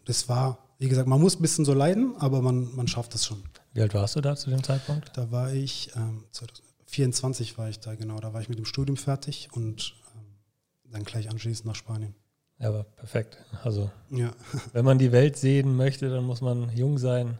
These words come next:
Speaker 1: Ja.
Speaker 2: Später mit Familie ist es dann immer schwieriger,
Speaker 1: Ja.
Speaker 2: <laughs> das noch
Speaker 1: Genau.
Speaker 2: unter einen Hut zu bringen. Dann bist du nach Porto
Speaker 1: Genau.
Speaker 2: weitergezogen.
Speaker 1: Genau, dann war ich acht Monate in Madrid. Ich konnte dann sehr gut Spanisch, also fließend Spanisch, ähm,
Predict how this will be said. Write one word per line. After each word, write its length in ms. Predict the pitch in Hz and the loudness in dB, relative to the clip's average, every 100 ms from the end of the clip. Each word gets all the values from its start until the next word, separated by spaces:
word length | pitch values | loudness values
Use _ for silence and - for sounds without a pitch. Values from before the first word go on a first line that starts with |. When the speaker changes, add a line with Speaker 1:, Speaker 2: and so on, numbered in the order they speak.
| _ | _
Speaker 1:
Ja. 260 | 127 120 117 - _ - - - _ | -6 -6 -6 -16 _ -20 -20 -20 _
Speaker 2:
Später 360 | - 120 120 | -2 0 2
mit 160 | 117 113 | 0 0
Familie 560 | 120 117 120 117 113 123 | 0 2 2 2 0 0
ist 60 | 120 | -4
es 100 | 117 | -2
dann 140 | 117 | -2
immer 180 | 120 123 | 0 0
schwieriger, 500 | 117 120 120 113 110 | 2 0 0 0 0
Speaker 1:
Ja. 200 | 113 98 95 - | 2 0 2 2
Speaker 2:
<laughs> 180 | 151 131 | 0 2
das 200 | 135 - | 2 4
noch 140 | 135 - - - - - | 0 0 -16 -18 -18 -8
Speaker 1:
Genau. 140 | 117 131 | 0 2
Speaker 2:
unter 180 | 131 | 2
einen 240 | 131 123 120 | 4 4 4
Hut 180 | 139 - | 2 0
zu 100 | 120 | 0
bringen. 420 | 117 117 120 120 | 2 4 4 4
Dann 160 | 127 | 4
bist 160 | 143 147 | 4 4
du 40 | |
nach 160 | 160 139 | 2 2
Porto 440 | - 135 - 110 107 _ - | 2 2 4 0 0 _ 0
Speaker 1:
Genau. 160 | 139 | 2
Speaker 2:
weitergezogen. 580 | 139 110 113 - 107 110 - - | 4 2 0 -2 -2 -2 -8 -4
Speaker 1:
Genau, 180 | 131 127 | -2 0
dann 160 | 123 | 0
war 100 | 131 | 0
ich 100 | 151 - | -2 -6
acht 180 | 143 | -4
Monate 380 | 143 143 135 131 | 0 0 0 -2
in 60 | 127 | -2
Madrid. 480 | 123 123 160 170 - _ _ _ - | -2 -2 -4 -4 -14 _ _ _ -16
Ich 140 | - | -10
konnte 300 | - 143 143 | 0 0 2
dann 280 | 127 120 120 123 | 0 0 -2 -6
sehr 220 | 117 120 | -4 -2
gut 200 | 127 123 | -4 -6
Spanisch, 680 | - 131 139 147 - - _ | -6 -4 -4 -2 -4 -6 _
also 220 | - 98 - _ _ | -20 -20 -20 _ _
fließend 420 | - 135 139 131 | -6 -4 -2 -2
Spanisch, 560 | - - 135 139 135 - | -2 0 2 2 0 -2
ähm, 260 | 123 117 | -4 -4